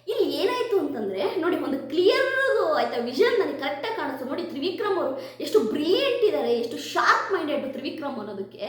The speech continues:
ಅವರು Bigg Boss ಮನೆಯಿಂದ ಬಂದ ತಕ್ಷಣನೇ ಅವರು ರ್ಯಾಪಿಡ್ ರಶ್ಮಿ ಒಂದು ಇಂಟರ್ವ್ಯೂ ಕೊಡ್ತಾರೆ. ನಂಗೆ ಅದರಲ್ಲೇ ಗೊತ್ತಾಯ್ತು, ತ್ರಿವಿಕ್ರಮ್ ತುಂಬಾನೇ, ಆಯ್ತಾ, ಬುದ್ಧಿವಂತ ಮನುಷ್ಯ,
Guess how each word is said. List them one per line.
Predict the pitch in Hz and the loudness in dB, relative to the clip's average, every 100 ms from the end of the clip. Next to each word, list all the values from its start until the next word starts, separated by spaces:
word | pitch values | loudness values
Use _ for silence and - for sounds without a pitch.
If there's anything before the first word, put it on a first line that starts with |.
| 349 - - - - - | -8 -12 -16 -20 -8 -2
ಅವರು | 440 320 - | 2 2 0
Bigg | 226 233 233 | -2 -4 -4
Boss | 466 587 571 | -2 -2 0
ಮನೆಯಿಂದ | 403 403 381 | 2 4 4
ಬಂದ | 330 220 285 415 - | 2 -2 0 0 0
ತಕ್ಷಣನೇ | 392 - - 453 320 220 240 - - - - - | 0 0 -2 -2 0 -2 -6 -10 -14 -20 -18 -2
ಅವರು | 415 453 392 508 294 - - - - | 2 4 6 4 4 2 0 -4 -6
ರ್ಯಾಪಿಡ್ | - - - - 508 | -4 -4 0 0 2
ರಶ್ಮಿ | 427 - 403 359 330 277 | 0 0 2 4 2 0
ಒಂದು | 262 240 214 | -2 -2 0
ಇಂಟರ್ವ್ಯೂ | 285 480 466 381 | 2 2 2 2
ಕೊಡ್ತಾರೆ. | 285 233 | -2 -2
ನಂಗೆ | 277 - | -2 0
ಅದರಲ್ಲೇ | - - 453 302 | 2 4 4 2
ಗೊತ್ತಾಯ್ತು, | 294 320 - - - - - _ _ - | 2 0 -2 -8 -10 -20 -20 _ _ -2
ತ್ರಿವಿಕ್ರಮ್ | 440 440 427 - 466 427 392 403 415 | 2 2 2 2 2 4 4 2 0
ತುಂಬಾನೇ, | 359 320 359 415 466 440 480 381 349 | -4 -4 -2 2 4 4 2 0 -2
ಆಯ್ತಾ, | - 330 | -2 -2
ಬುದ್ಧಿವಂತ | - 233 277 370 302 294 330 | -2 -2 4 4 2 -2 -2
ಮನುಷ್ಯ, | 262 240 - 269 | -2 -4 -6 0